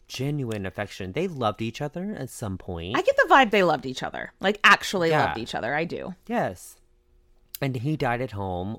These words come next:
Speaker 1: with Yolande and the family by his side, so that's nice. And so many women at this time sent their husbands off to war and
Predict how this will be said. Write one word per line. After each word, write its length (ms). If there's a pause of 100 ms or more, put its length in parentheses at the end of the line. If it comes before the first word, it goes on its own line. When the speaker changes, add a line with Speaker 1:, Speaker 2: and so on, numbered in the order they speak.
Speaker 1:
with 200
Yolande 480
and 180
the 60
family 360
by 180
his 100
side, 320
so 380 (680)
that's 380
nice. 460 (580)
And 420 (680)
so 280
many 260
women 300
at 140
this 160
time 440
sent 240
their 140
husbands 500
off 160
to 100
war 600
and 280